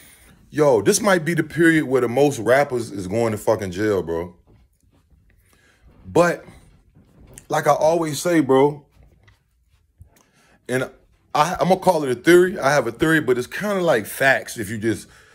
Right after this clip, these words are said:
pay attention to it. You know what I'm saying? All of these niggas who's getting these rico case-, not, not everybody, but, but I say ninety-eight, ninety-nine percent of the artists that's getting rico cases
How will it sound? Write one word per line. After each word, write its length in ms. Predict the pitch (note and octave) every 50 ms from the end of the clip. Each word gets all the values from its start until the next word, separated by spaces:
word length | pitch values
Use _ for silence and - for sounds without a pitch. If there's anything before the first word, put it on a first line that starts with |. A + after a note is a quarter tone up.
| _ _ -
pay 160 | - C#3+ C#3
attention 520 | B2+ A#2+ A#2+ - - D3+ C#3 - - G#2+ G2
to 280 | - - G#2 F2+ E2 E2+
it. 60 | E2+
You 80 | G2+
know 80 | A2+ A#2+
what 60 | A#2+
I'm 60 | A2
saying? 380 | G2+ - B2 A#2 A#2 A2+ A#2 A2 _ _ _ _ _ _ _ _ _ _ _ _ _ _ _ _ _ _ _ _ _ _ _ _ _ - _ _ -
All 360 | C3 D3+ F#3 G#3 G#3+ G#3+ G#3
of 60 | G3+
these 300 | G3 G3+ G3+ G3+ F#3 D#3
niggas 340 | D#3+ F#3+ G3 - F3+ E3+ -
who's 160 | F3+ F3+ D#3
getting 220 | D3 F3+ F#3 F3+ F3+
these 180 | F3+ F3+ D#3+
rico 360 | D3+ D#3+ G3 G3 - F#3+ F#3 F3+
case-, 220 | - G3+ F#3+ F#3
not, 260 | E3 G3 G3+ D#3 D#3
not 220 | D#3+ F#3+ G#3 - -
everybody, 600 | E3 G3 F3 F#3 F#3 F3 C#3+ C3 A#2+ G#2+ F2 E2
but, 400 | - - G2+ A#2+ B2 - - A2
but 200 | G2+ G#2 B2+ A#2+
I 180 | A#2+ C3 C3 C#3+
say 460 | C#3 - - C#3+ C3 A#2+ A2 G#2 G#2 _ _ _ _ _ _ _ _ _ _ _ _ _ _ _ - _ -
ninety-eight, 920 | G#2+ G#2+ A#2+ C3+ D#3 F3 F#3 F#3 F3 F#3+ F#3 F#3+ - - D3+ E3+ F3 F3
ninety-nine 400 | D3 D3+ D#3+ E3 E3+ E3+ E3+ E3+
percent 360 | D3 D3+ C#3+ - - F3+ F3 E3
of 80 | D#3
the 220 | C#3+ C#3+ C#3+ - -
artists 400 | C#3+ D#3 E3 E3+ E3+ E3 D3+ D#3+
that's 160 | D3 C#3 B2+
getting 280 | A#2 D3 D3 C3 C3 C3+
rico 320 | D3 D#3+ D#3 - D#3+ D#3
cases 560 | D#3 - F3 E3+ E3+ D#3+ F3+ G3 F#3+ - -